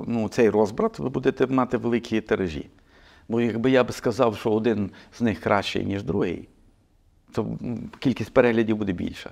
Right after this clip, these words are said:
Розумієте? А коли я говорю щось таке, що вони обоє нам потрібні,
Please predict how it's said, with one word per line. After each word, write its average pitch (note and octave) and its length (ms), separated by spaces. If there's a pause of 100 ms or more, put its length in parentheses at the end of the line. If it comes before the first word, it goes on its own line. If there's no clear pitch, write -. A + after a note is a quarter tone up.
(480)
Розумієте? B2 500 (400)
А G2+ 100
коли B2 180
я B2 100
говорю B2 380
щось A#2 180
таке, A#2+ 300
що A2+ 460 (300)
вони A#2+ 300
обоє A#2 400
нам G2+ 180
потрібні, F#2+ 580